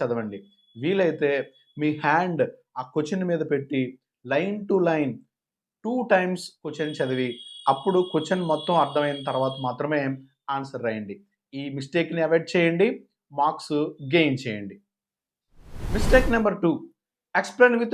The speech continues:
diagram అని క్వశ్చన్లో ఉంటుంది. మనం ఎక్స్‌ప్లెయిన్ చేస్తాం, డయాగ్రామ్స్ డ్రా చేయం. డయాగ్రామ్స్ డ్రా చేసినా దానికి label the parts వేయకపోవడం. డయాగ్రామ్స్ ఎంత ఇంపార్టెంటో దానికి label the parts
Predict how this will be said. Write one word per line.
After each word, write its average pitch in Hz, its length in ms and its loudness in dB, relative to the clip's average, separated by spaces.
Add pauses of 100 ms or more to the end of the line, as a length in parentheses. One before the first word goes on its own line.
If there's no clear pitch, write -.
(120)
diagram 180 420 4
అని 180 160 -4
క్వశ్చన్లో 165 400 0
ఉంటుంది. 139 320 -2 (600)
మనం 156 200 -2 (240)
ఎక్స్‌ప్లెయిన్ 170 420 0
చేస్తాం, 165 320 0 (320)
డయాగ్రామ్స్ 139 500 -2
డ్రా 127 120 2 (140)
చేయం. 101 200 -6 (420)
డయాగ్రామ్స్ 180 600 0
డ్రా 170 120 8 (120)
చేసినా 185 320 2 (400)
దానికి 180 220 -2 (100)
label 170 280 0
the 160 140 2
parts 151 300 0
వేయకపోవడం. 131 520 0 (480)
డయాగ్రామ్స్ 151 520 0
ఎంత 170 180 -4
ఇంపార్టెంటో 180 500 2 (500)
దానికి 180 320 -2 (400)
label 160 280 2
the 160 140 0
parts 160 240 2